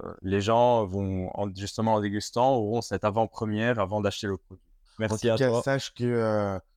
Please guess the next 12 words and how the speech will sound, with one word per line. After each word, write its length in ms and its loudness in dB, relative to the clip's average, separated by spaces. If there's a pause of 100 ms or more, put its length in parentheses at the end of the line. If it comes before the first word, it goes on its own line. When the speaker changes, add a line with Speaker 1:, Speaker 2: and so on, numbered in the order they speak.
(120)
Speaker 2:
je 200 -2
serai 280 -2
partenaire 640 2
avec 240 0
grand 260 0
plaisir 580 0
pour 240 -12
ton 220 0
inauguration, 920 2
euh, 140 4
en 120 -4
septembre. 680 0